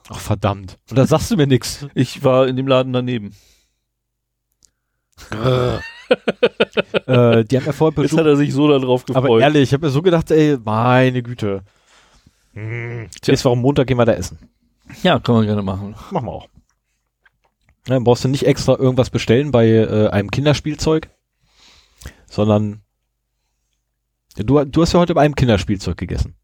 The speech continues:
Speaker 2: Ich hab bei einem Pizzabringdienst gegessen.
Speaker 1: Genau, sag ich ja. Und der ist benannt nach einem Kinderspielzeug.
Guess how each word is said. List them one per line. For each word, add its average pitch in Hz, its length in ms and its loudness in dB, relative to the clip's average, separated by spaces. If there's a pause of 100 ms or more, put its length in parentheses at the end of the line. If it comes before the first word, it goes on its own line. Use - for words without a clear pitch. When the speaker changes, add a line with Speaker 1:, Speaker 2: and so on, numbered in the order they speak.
(200)
Speaker 2:
Ich 101 160 -8
hab 110 140 -10
bei 113 160 -6
einem 113 340 -8
Pizzabringdienst 107 920 -10
gegessen. - 120 -20
Speaker 1:
Genau, 87 520 -2
sag 107 220 0
ich 87 100 -2
ja. 87 100 -4
Und 95 240 -10
der 107 60 -2
ist 101 60 -8
benannt 104 280 -2
nach 117 80 0
einem 123 140 0
Kinderspielzeug. - 680 -2